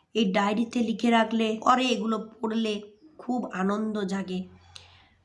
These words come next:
দুদিন একদিন ব্রাহ্ম মুহূর্তে উঠে নাম ধ্যান করছেন,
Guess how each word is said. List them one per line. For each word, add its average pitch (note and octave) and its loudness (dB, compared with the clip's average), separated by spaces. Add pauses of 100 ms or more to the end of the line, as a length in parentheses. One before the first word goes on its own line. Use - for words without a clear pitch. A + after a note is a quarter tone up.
(200)
দুদিন B3 2
একদিন B3 2
ব্রাহ্ম A3+ 4
মুহূর্তে A3+ 4
উঠে A#3 2
নাম G#3+ 4
ধ্যান A#3 2
করছেন, G#3+ -6